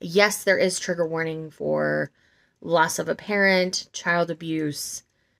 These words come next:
obviously all of the things in queer slander, finding your own identity,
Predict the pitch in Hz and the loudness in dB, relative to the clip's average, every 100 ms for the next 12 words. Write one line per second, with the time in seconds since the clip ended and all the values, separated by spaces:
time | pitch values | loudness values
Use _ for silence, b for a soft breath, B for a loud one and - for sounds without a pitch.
0 | - 190 175 180 175 175 170 165 170 170 | -4 0 4 4 4 0 2 2 2 4
1 | 170 170 175 175 165 165 156 - - - | 4 2 2 2 -2 -6 -8 -12 -16 -6
2 | 170 160 160 156 160 165 160 _ _ - | -2 -2 -2 -6 -12 -16 -20 _ _ -4
3 | 180 170 - 190 180 180 170 165 165 165 | 0 0 2 2 2 4 4 4 4 0
4 | - _ _ _ _ _ _ _ _ _ | -6 _ _ _ _ _ _ _ _ _
5 | - 208 185 190 190 180 180 175 175 175 | -2 2 4 6 4 4 4 4 2 2
6 | 170 165 170 165 165 160 165 | 0 -2 -2 -2 2 2 0